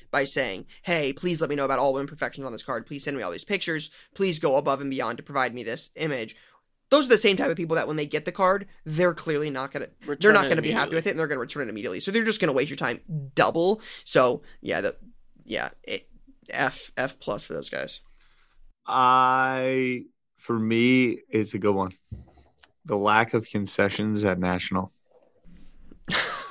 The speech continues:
Speaker 1: Oh my God, your biggest hobby pet peeve.
Speaker 2: That's a great take. It's a great take,
Speaker 3: Every year.
Speaker 2: though.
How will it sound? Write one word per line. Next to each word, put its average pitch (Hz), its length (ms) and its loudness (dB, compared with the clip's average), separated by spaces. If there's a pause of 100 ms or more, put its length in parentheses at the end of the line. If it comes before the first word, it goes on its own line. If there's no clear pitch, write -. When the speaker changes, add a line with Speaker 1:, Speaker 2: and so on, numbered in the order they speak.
(220)
Speaker 1:
Oh 139 160 2
my - 380 -4
God, 170 260 4
your 208 100 -2
biggest 165 340 0
hobby 151 280 2
pet - 200 -4
peeve. - 200 -8
Speaker 2:
That's 151 260 2
a 175 40 2
great 170 640 0
take. - 720 -2 (640)
It's 180 200 -6
a 220 60 -6
great 262 580 2
take, 254 340 10
Speaker 3:
Every 269 120 2
year. 294 80 2
Speaker 2:
though. 247 560 6